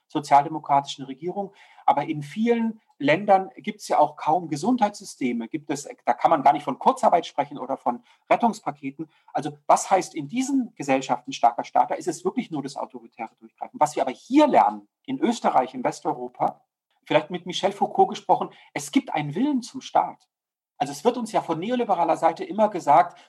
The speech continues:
die Leute sind staatskritisch und politikkritisch und, und das ist alles Establishment und das sind alles korrupte Leute. Aber nein, wir können seit drei Monaten, äh, oder, oder seit zehn Wochen relativ gut erleben, dass der Staat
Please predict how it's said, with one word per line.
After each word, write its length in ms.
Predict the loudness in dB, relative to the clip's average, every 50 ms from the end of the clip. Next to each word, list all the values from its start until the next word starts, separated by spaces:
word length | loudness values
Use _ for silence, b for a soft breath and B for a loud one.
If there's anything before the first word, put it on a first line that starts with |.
| b -8
die 100 | -4 0
Leute 340 | 4 4 4 4 2 -2 -8
sind 200 | -10 -10 -10 -10
staatskritisch 920 | -6 0 0 2 2 2 -2 -2 -12 -18 -18 _ -14 -14 -12 -12 -12 -12
und 120 | -12 -12 -8
politikkritisch 920 | -6 -4 -4 -4 -4 -6 -8 -8 -8 -12 -14 -12 -10 -8 -8 -8 -8 -6
und, 300 | -6 -6 -6 -6 -8 -6
und 200 | -4 -4 -4 -4
das 120 | -6 -8
ist 140 | -4 0 0
alles 200 | 0 0 0 -8
Establishment 640 | -10 -10 -8 -8 -8 -8 -10 -12 -8 -8 -8 -8 -8
und 100 | -10 -12
das 120 | -12 -12
sind 140 | -12 -8 -6
alles 220 | -6 -6 -6 -10 -10
korrupte 440 | -12 -10 -6 -6 -8 -8 -8 -12
Leute. 200 | -8 -8 -8 -10 _ b b b b
Aber 160 | 0 0 0
nein, 440 | 2 4 2 2 2 0 -2 -6 -8 -10
wir 120 | -12 -14
können 380 | -10 -6 -6 -4 -4 -6 -6 -2
seit 420 | 0 2 2 2 0 -4 _ _ _ _ _ _ _ _ -8
drei 280 | 0 2 2 2 2
Monaten, 640 | 0 -6 -8 -6 -4 -4 -4 -4 -6 -10 -10 -10 -12 _ _ _ _ _ _ -2
äh, 220 | -2 -2 -2 -2
oder, 220 | -4 -2 -2 -2
oder 180 | -2 -2 -4 -6
seit 200 | -6 -6 -8 -6
zehn 280 | -6 -4 -4 -2 0 0
Wochen 240 | 0 0 -2 -2
relativ 440 | 0 0 0 0 0 -4 -6 -14 -14
gut 200 | -10 -12 -10 -8
erleben, 480 | -8 -6 -4 -4 -4 -4 -6 -8 -10 b b b b b b b b 2
dass 220 | 2 2 2 0
der 140 | -6 -6 -6
Staat 560 | -6 -6 -6 -2 0 2 2 2 2 0 -6